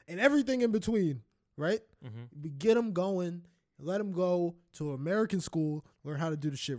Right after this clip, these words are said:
Speaker 1: ri-, I mean, learn how to, you know, how we do it here.
Speaker 2: We do, we do, we do this now.
Speaker 1: Nah, man.
Speaker 2: In fa-, and we
Speaker 1: Nah,
Speaker 2: did it
Speaker 1: man.
Speaker 2: before.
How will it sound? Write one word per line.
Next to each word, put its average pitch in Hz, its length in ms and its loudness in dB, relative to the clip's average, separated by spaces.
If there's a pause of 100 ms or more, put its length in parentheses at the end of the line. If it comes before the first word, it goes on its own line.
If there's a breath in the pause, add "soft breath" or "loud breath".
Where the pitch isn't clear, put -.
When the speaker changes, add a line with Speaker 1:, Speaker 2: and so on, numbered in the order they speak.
Speaker 1:
ri-, 160 140 0 (100)
I 175 120 0
mean, 170 220 2
learn 170 160 4
how 175 140 4
to, 151 180 0 (240)
you 160 160 0
know, 143 280 -2 (240)
how 160 140 2
we 165 120 2
do 151 220 2
it - 60 -2
here. 190 360 2 (100)
Speaker 2:
We 165 120 -4
do, 226 240 -6
we 190 100 -8
do, 233 240 -12
we 220 160 -8
do 247 200 -8
this 214 140 -8
now. 269 460 -10 (300)
Speaker 1:
Nah, 175 440 0
man. 151 440 -2 (260)
Speaker 2:
In 165 80 -10
fa-, - 140 -10
and 180 120 0
we 208 60 2
Speaker 1:
Nah, 254 120 0
Speaker 2:
did 233 120 0
it - 40 0
Speaker 1:
man. 139 100 -2
Speaker 2:
before. 220 500 -2